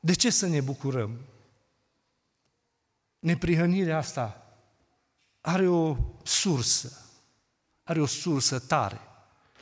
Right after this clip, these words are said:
Și în versetul patru spune așa: „Căci cuvântul Domnului este adevărat și toate lucrările Lui se împlinesc cu credincioșie.” În lumea asta în care toată lumea te minte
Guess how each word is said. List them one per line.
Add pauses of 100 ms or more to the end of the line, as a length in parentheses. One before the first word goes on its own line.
(140)
Și
în
versetul
patru (760)
spune
așa: (420)
„Căci
cuvântul
Domnului
este
adevărat (340)
și
toate
lucrările
Lui
se
împlinesc
cu
credincioșie.” (2250)
În
lumea
asta
în
care
toată
lumea
te
minte